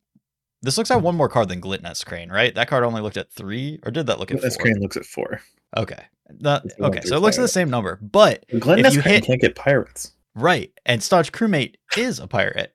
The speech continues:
Speaker 1: So every Glitness Crane that you've cast that reveals, like, you know, you, you can't count Glitness Crane in your artifact count, so that's already, like, several slots that's not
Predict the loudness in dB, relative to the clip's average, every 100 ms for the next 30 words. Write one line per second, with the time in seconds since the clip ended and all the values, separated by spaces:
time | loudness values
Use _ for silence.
0 | -8 2 4 4 4 2 2 2 2 4
1 | 0 2 0 0 -2 0 4 4 4 -2
2 | -4 -4 -2 -2 -6 0 0 0 -8 -20
3 | -20 _ _ _ _ _ _ -4 -2 0
4 | -4 -8 -8 -8 -2 -2 -2 -4 -4 -4
5 | _ -8 -6 -4 -4 -2 -2 -2 -4 -4
6 | -2 -2 -2 -4 -6 -6 -8 -6 -4 -4
7 | -4 -6 -8 -4 -2 -2 -2 0 0 -2
8 | -4 -6 -12 _ _ _ -12 -4 -2 -2
9 | -4 -4 -4 -4 -6 -10 -6 -6 -4 -2
10 | 0 -2